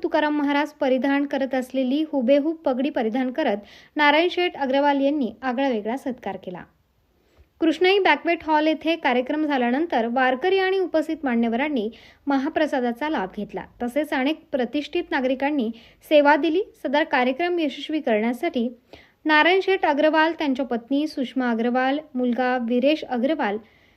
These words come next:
सून पूजा अग्रवाल, जितेंद्र गंगवाल, दीपक अग्रवाल,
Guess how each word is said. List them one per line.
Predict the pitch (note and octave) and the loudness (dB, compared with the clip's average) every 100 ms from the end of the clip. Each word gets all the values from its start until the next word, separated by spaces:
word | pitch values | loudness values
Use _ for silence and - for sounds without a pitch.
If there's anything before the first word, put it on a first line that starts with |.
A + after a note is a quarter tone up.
| _ | _
सून | - E4+ F4 | -4 2 2
पूजा | E4+ D4+ C#4 E4+ | 2 0 0 0
अग्रवाल, | D4+ D#4 D4+ D#4 | 2 2 4 2
जितेंद्र | C4+ B3+ B3+ B3+ B3 | 0 -2 0 0 0
गंगवाल, | A#3 A#3+ B3 C4+ C#4+ | 0 0 2 2 0
दीपक | A#3 A#3 C4 B3+ | 0 -2 -4 -4
अग्रवाल, | A3+ A3 A#3+ C4 C4+ | -4 -2 0 0 -2